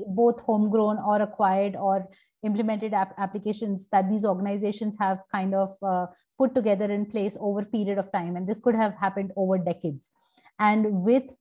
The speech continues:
the requirement of agility that the market is demanding right now, these applications have not been able to put that, uh, you know, uh, being able to deliver that value in terms of agility.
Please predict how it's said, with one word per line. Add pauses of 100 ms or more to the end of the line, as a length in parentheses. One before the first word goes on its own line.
the
requirement
of (100)
agility
that
the
market
is
demanding
right
now, (420)
these
applications
have
not
been
able
to
put
that,
uh, (100)
you
know,
uh,
being
able
to
deliver
that
value
in
terms
of
agility.